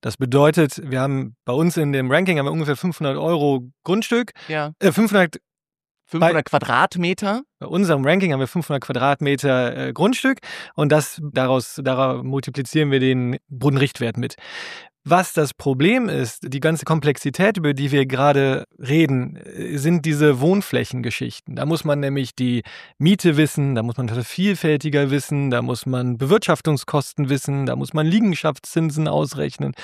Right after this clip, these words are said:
Speaker 1: und so weiter. Das ist das Problem an dem Bundesmodell, dass wir da eben nicht nur diese, diese Flächenkiste haben auf der, auf Grundstücksfläche, sondern auch in Wohnfläche. Und trotzdem ist es das Boden-, das baden-württembergische Modell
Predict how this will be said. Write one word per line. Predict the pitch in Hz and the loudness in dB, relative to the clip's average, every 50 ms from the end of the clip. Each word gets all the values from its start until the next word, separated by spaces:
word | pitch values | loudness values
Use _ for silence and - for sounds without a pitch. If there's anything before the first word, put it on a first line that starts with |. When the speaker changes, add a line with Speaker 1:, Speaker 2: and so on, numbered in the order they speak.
| - - - - - | -14 -14 -16 -16 -4
Speaker 1:
und | - 170 190 214 | 2 4 4 6
so | 196 170 131 | 6 6 6
weiter. | 135 139 151 170 - 233 262 220 - - - - - _ _ | 6 4 4 4 2 0 0 -2 -6 -14 -20 -20 -20 _ _
Das | 139 165 190 | 2 2 2
ist | 208 196 170 - 175 | 2 0 -2 -2 -2
das | 160 - | -4 -4
Problem | - - 151 139 127 139 156 175 180 180 175 | -4 -6 -6 -2 0 2 4 4 4 4 0
an | - 156 151 | 0 -2 -2
dem | 147 143 131 | -2 -2 0
Bundesmodell, | 123 143 165 180 180 - - 160 151 147 143 143 147 147 139 | 0 0 0 0 -2 -2 -2 -4 -2 0 0 0 2 2 0
dass | 139 - - | -2 -4 -4
wir | 139 135 127 | -4 -4 -2
da | 127 131 147 147 143 | 0 0 2 2 0
eben | - 143 139 131 131 131 131 | 0 -2 -4 -2 -2 -2 -2
nicht | 135 139 - - - | -2 -4 -6 -6 -6
nur | 135 131 143 151 165 175 180 185 185 180 165 | -4 0 2 4 4 6 6 6 4 4 2
diese, | 143 139 127 123 135 131 127 123 120 120 - - | 2 0 0 2 2 2 2 2 0 -2 -4 -8
diese | 120 120 117 110 123 127 123 | -8 -10 -8 -8 -8 -10 -12
Flächenkiste | - - 151 160 160 - 185 185 185 180 156 151 _ _ _ _ _ _ - 175 - - - 151 139 | -4 0 0 0 2 2 0 2 2 0 -2 -6 _ _ _ _ _ _ -4 -2 -2 -2 0 0 2
haben | 139 143 143 143 143 143 139 139 | 4 4 4 2 2 0 -2 -4
auf | 127 120 - | -6 -4 -4
der, | 127 127 120 123 - | -4 -4 -4 -6 -10
auf | - - | -14 -4
Grundstücksfläche, | - 156 190 208 - - 175 - - 180 165 160 - 156 135 | 0 2 2 2 2 -2 -4 -4 -4 -2 -2 -2 -2 -2 -2
sondern | 139 139 139 127 - | 0 0 0 0 0
auch | - 135 135 - - - - - - - - | 0 -2 -2 -2 -4 -10 -16 -16 -16 -8 -4
in | 139 135 135 120 | -2 0 2 4
Wohnfläche. | 143 156 165 156 - - 120 120 113 - 143 | 4 4 4 2 0 -4 -4 -4 -4 -8 -8
Und | 135 131 117 | -8 -8 -2
trotzdem | - - 247 - - - - 156 160 165 160 | 0 0 0 0 -2 -2 0 0 2 2 0
ist | 147 147 | -2 -2
es | 156 147 | -4 -6
das | - 151 131 120 | -8 -10 -14 -10
Boden-, | _ 156 160 156 156 151 | _ -2 0 0 0 0
das | 147 135 - | -2 -4 -2
baden-württembergische | - 139 139 135 131 156 175 165 156 135 135 139 135 - - 143 | 0 0 0 0 0 0 0 0 0 0 0 0 -2 -4 -4 -4
Modell | 143 139 127 135 135 139 | -4 -2 -2 0 0 0